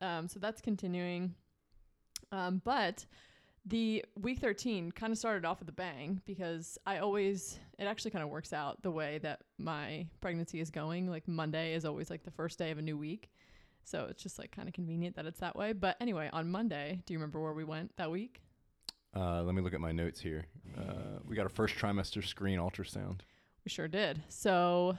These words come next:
Speaker 1: if you remember, we were talking about in week twelve, we went to my midnight, midwife appointment expecting to see the baby, but we just had a Doppler, which is fine. So we just heard the heartbeat. But then on Monday,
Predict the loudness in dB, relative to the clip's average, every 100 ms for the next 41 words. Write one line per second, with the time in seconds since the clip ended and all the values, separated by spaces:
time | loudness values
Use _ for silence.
0 | -4 -20 _ -8 -2 0 2 2 2 4
1 | 4 2 0 -2 -4 -2 -2 -2 -2 0
2 | 0 0 -2 -2 0 4 4 2 -2 -2
3 | -4 -2 0 -2 -4 -8 -4 0 2 2
4 | 0 -4 -6 -4 -4 -4 -8 -20 _ _
5 | _ _ _ -6 -2 0 2 0 0 0
6 | 2 4 6 6 4 4 4 4 2 2
7 | 0 -2 -2 0 -2 -2 0 0 0 -2
8 | -2 -4 -4 -4 -4 -2 -4 -2 -2 -2
9 | -2 -4 -2 -2 -2 -6 -6 -2 0 2
10 | 0 2 2 4 4 2 0 -2